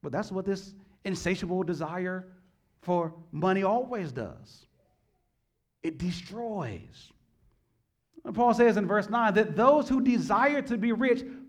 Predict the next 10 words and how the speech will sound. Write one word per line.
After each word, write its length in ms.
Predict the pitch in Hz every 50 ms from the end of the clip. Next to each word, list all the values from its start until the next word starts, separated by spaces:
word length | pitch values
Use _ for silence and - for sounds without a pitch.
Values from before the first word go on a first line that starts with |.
| - - - - - - - -
fall 460 | - 240 240 262 294 302 302 269 247
into 260 | 240 247 233 240 240 233
temptation, 720 | - 233 233 226 220 233 247 233 - - 180 131 101 - - - - _ _ _ _ _ _ _ _ _
into 380 | - 226 254 240 - 254 247 254
a 40 | 247
snare, 500 | 247 - - 226 226 247 254 226 220 208
into 340 | 214 233 240 226 247 247 226
many 500 | 214 214 214 226 262 285 285 277 277 240
senseless 720 | - - - - 269 294 302 277 - 214 208 208 202 -
and 260 | - 214 220 185